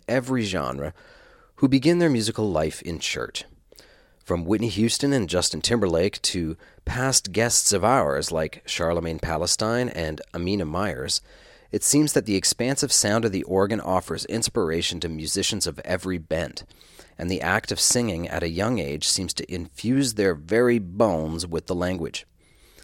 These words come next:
As the popularity of the organ continues to grow in the mainstream music world, Kit Downs' albums Obsidian and Dream Life of Debris, and ongoing work with the instrument,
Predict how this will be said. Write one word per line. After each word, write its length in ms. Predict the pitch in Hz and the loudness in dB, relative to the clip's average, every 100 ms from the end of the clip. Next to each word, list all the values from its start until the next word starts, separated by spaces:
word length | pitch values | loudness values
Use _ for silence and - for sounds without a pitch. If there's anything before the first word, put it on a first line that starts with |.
| - - - - _ _ _ _ _ | -20 -20 -20 -20 _ _ _ _ _
As 140 | 101 95 | 0 2
the 80 | |
popularity 600 | 107 113 113 107 104 104 | 6 6 6 6 6 4
of 60 | 98 | 2
the 140 | 90 | 2
organ 320 | 78 98 101 92 | 2 4 2 -4
continues 480 | 101 110 135 127 - | -4 2 4 4 2
to 80 | |
grow 320 | 87 98 113 120 | 2 6 8 8
in 100 | 90 | 4
the 60 | |
mainstream 600 | 92 95 101 - 104 95 | 2 2 0 -2 -2 -2
music 380 | 92 95 107 - | -2 0 -2 -2
world, 340 | 78 80 85 - | -2 0 0 -2
Kit 420 | - 151 147 _ | -2 0 0 _
Downs' 500 | 101 92 98 104 - - | 0 2 0 -2 -4 -2
albums 540 | 87 80 78 82 - - | -4 -4 -6 -6 -6 -6
Obsidian 680 | 82 - - 120 82 82 - | -4 -2 0 -2 -2 -6 -8
and 400 | 95 80 78 - 82 | -6 -6 -6 -12 -8
Dream 280 | 87 117 | -4 -2
Life 260 | 98 92 - | -2 -2 -4
of 160 | 82 - | -8 -8
Debris, 520 | 80 90 87 76 76 - - - - - | -4 -2 0 -2 -8 -16 -20 -20 -16 -6
and 160 | 92 | 2
ongoing 500 | 104 110 104 117 107 | 4 4 6 4 4
work 200 | 85 85 | 2 -2
with 100 | 78 | -4
the 140 | 78 76 | -6 -4
instrument, 440 | 85 - 71 82 | -4 -6 -8 -12